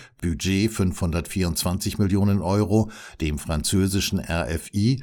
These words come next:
Budget dreihundertachtzig Millionen Euro und U-S-amerikanischen Kanälen wie Voice of America, Radio Liberty oder Radio Swoboda in Osteuropa eingeht.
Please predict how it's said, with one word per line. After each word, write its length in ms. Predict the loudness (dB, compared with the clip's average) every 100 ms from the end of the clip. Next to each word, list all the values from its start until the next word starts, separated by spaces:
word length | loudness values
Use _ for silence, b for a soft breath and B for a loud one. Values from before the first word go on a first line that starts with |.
| B B
Budget 480 | -6 -4 0 0 0
dreihundertachtzig 960 | -2 0 0 0 -2 -4 -4 -4 -2 0
Millionen 460 | 2 2 2 2
Euro 500 | 0 0 0 0 -2 B B B
und 260 | 2 2 2
U-S-amerikanischen 1160 | 0 2 0 2 2 2 0 2 2 2 0 0
Kanälen 680 | 2 2 4 2 2 0
wie 200 | 0 0
Voice 440 | -2 0 0 0 0
of 160 | -2
America, 640 | 0 2 2 2 2 2 2 B -2
Radio 500 | 2 4 2 0 0
Liberty 600 | 0 2 0 2 0 2
oder 380 | 4 4 4 2
Radio 500 | 0 2 4 4 2
Swoboda 840 | 2 0 2 2 2 2 0 0 -2
in 220 | -4 -2
Osteuropa 840 | -2 -2 -2 -4 0 -2 0 -4 -2
eingeht. 640 | 0 0 0 -6 -10 -16